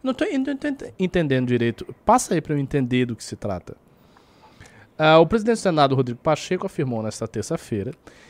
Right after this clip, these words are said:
que a economia para as contas públicas que seria gerada com o projeto de lei que combate os supersalários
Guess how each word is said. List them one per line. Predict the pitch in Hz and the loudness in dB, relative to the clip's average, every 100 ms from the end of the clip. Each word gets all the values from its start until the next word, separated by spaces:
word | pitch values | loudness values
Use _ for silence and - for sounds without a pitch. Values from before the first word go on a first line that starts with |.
| - _ | -20 _
que | - 196 196 | -8 4 8
a | 190 | 10
economia | 202 - - 220 226 214 185 180 208 330 | 8 6 0 0 2 0 0 0 2 0
para | 359 247 | 0 0
as | 190 | 0
contas | - 151 135 117 | -2 -8 -6 -8
públicas | - - 113 139 190 214 214 - | -12 -8 -6 -4 -6 -4 -6 -6
que | - | -10
seria | - 131 156 180 | -4 -2 0 0
gerada | 160 127 120 147 175 | 2 2 4 2 0
com | - | -4
o | 135 | -6
projeto | 120 113 98 113 127 | -4 -4 -2 -4 -4
de | 123 113 | -8 -8
lei | 101 101 120 135 | -4 -2 -2 -2
que | - | -6
combate | - 135 113 107 113 156 - | -8 -4 -2 0 2 2 0
os | 131 | -8
supersalários | 127 - 101 - 87 85 76 73 160 190 - | -10 -8 -10 -8 -8 -8 -10 -10 -10 -12 -14